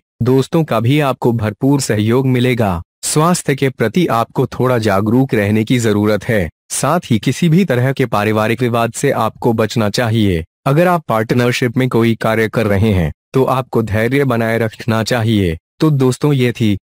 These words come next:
हमारी आज की वीडियो, जिसमें हमने जाना मीन राशि वालों का अट्ठाईस और उनतीस फरवरी दो हज़ार इक्कीस का दैनिक राशिफल।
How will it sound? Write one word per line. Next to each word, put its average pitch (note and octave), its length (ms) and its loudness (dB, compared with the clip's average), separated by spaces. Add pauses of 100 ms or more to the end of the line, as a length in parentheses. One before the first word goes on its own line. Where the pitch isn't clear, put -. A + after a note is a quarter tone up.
हमारी C3+ 380 0
आज C#3 260 0
की C3 140 -2
वीडियो, A2+ 440 0 (200)
जिसमें C3+ 420 0
हमने A2+ 340 0
जाना A2 460 0 (240)
मीन E3+ 300 4
राशि D3+ 300 0
वालों C3 320 0
का F2 280 -2 (220)
अट्ठाईस A#2 500 -2
और A2 220 0
उनतीस C#3+ 520 0
फरवरी D#3+ 420 0
दो D3+ 180 2
हज़ार C#3+ 340 2
इक्कीस D3 320 -2
का A#2 180 0
दैनिक A#2 380 0
राशिफल। B2 640 0